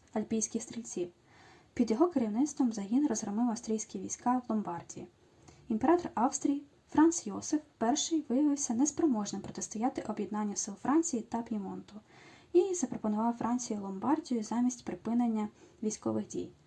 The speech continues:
Наполеон третій повернув Італії Мілан і Ломбардію та натомість забрав Ніцу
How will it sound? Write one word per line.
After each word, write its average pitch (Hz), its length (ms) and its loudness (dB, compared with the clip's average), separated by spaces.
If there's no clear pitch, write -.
Наполеон 285 400 4
третій 233 320 -2
повернув 208 420 -4
Італії 190 460 -6
Мілан 220 400 -2
і 208 100 -2
Ломбардію 285 640 2
та 370 180 2
натомість 269 420 6
забрав 226 360 0
Ніцу 240 360 -2